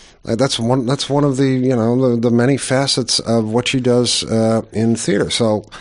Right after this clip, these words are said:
before I embarrass myself any further, Holly, what is it that makes you a clown?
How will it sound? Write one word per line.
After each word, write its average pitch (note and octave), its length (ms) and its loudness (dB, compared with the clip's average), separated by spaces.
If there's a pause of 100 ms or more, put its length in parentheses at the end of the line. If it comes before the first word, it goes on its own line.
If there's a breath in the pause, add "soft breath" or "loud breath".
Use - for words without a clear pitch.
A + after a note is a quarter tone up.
(760 loud breath)
before D3 340 0
I C3+ 80 4
embarrass B2+ 380 0
myself B2 380 0
any G#2+ 120 0
further, C#3 440 0
Holly, B2+ 420 -2 (440)
what A#2+ 240 0
is A2+ 120 0
it A2 120 -6
that G2+ 180 -2
makes G2+ 200 -2
you F#2 100 -2
a - 20 -4
clown? C2 400 -8